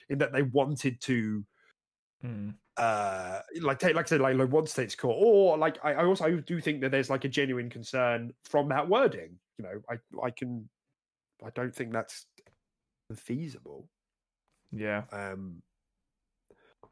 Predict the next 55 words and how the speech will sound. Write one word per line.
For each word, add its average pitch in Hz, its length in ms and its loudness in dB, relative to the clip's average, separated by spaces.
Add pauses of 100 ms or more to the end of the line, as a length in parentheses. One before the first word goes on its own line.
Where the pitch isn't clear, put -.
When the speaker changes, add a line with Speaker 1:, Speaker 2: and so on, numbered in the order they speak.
(380)
Speaker 1:
but 151 80 2
I 139 60 2
think 196 160 0
what 165 80 2
we 135 80 -2
can 139 220 0
all 185 180 2
agree 90 560 -14
is 104 160 -12
that, 107 220 -4 (520)
man, 123 260 -2
this 117 200 -8
probably 117 340 -4
isn't 113 180 -6
going 110 200 -4
as 107 80 -6
smoothly 104 640 -8
as 107 100 -10
Xbox 107 360 -6
thought 104 300 -4 (160)
it 120 80 -4
was, - 140 -2
<laughs> - 240 -6
it - 160 0
was - 120 -12
gonna - 260 -8
go. - 160 -6 (320)
Speaker 2:
No, 101 640 -2
definitely 107 500 -8
not. 107 320 -4 (280)
Um, 131 380 -8
and 123 120 0
it 113 100 0
begs 120 220 4
the - 80 -10
question, 98 640 -4
like, 98 300 -6
Joaquin 101 460 -6
has 101 200 -6
said 101 300 -8
multiple 107 480 -8
times 95 400 -8
today, 98 420 -6
he 107 140 -8
thinks 98 300 -14
the 110 80 -6
deal's 95 360 -10
just - 200 -10
gonna 98 200 -12
fall 92 260 -12
apart 98 400 -6
and 101 80 -14
not 101 180 -12
go 101 180 -8
through. 104 380 -8